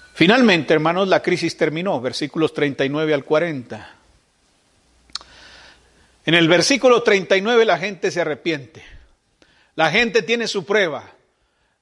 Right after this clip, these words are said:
Nunca debieron haber cuestionado al Señor, pero lo hicieron y Él respondió con una brillante demostración de su gloria y de su poder. ¿Qué produjo esto?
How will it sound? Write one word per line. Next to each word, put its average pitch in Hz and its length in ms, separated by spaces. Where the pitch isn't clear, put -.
Nunca 240 440
debieron 233 400
haber 226 300
cuestionado 220 520
al 208 100
Señor, 220 420
pero 220 180
lo 190 120
hicieron 247 520
y 214 100
Él 196 100
respondió 214 500
con 226 140
una 220 180
brillante 240 680
demostración 220 840
de 233 80
su 180 180
gloria 247 560
y 180 120
de 180 100
su 156 160
poder. 139 580
¿Qué 175 100
produjo 208 400
esto? 160 340